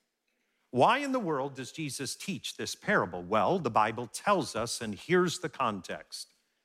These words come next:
What happens just prior to Jesus teaching this parable is the following. It's found in Luke sixteen, fourteen through seventeen. Here we go. The Pharisees, who are they? There's five types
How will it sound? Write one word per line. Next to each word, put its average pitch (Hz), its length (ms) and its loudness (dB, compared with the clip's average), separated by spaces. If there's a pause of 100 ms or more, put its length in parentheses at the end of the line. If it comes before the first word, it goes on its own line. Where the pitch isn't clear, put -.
(680)
What 170 200 6
happens 180 520 -2
just 214 500 0
prior 151 640 2 (320)
to - 140 -10
Jesus 160 480 0
teaching 180 420 0
this 170 160 2
parable 110 480 2
is 110 140 -2
the 135 100 -10
following. 120 540 2
It's - 160 -16
found 117 240 -4
in 101 100 -6
Luke 131 200 -6
sixteen, 107 680 -8 (240)
fourteen 98 400 -4
through 87 200 -12
seventeen. 98 720 -4
Here 110 120 -4
we 104 120 -6
go. 101 320 0 (500)
The 135 80 4
Pharisees, 165 1080 0 (1000)
who 180 80 8
are 180 100 6
they? 135 280 2 (460)
There's 151 200 4
five 226 720 2
types 185 560 -6